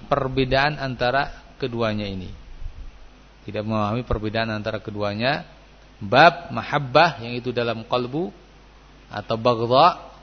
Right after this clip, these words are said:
kebencian yang juga dalam kalbu, dengan bab perilaku secara lahiriah.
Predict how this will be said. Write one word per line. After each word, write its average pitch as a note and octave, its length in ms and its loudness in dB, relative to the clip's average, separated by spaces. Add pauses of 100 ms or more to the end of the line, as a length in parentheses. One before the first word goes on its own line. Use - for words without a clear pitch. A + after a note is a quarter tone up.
(160)
kebencian A#2 720 -2
yang G#2 80 -6
juga A2 240 -4
dalam A2 240 -4
kalbu, C3 320 -4
dengan A#2+ 240 -4
bab C3+ 400 0
perilaku B2+ 640 -4
secara A#2+ 640 -8
lahiriah. G2 560 -10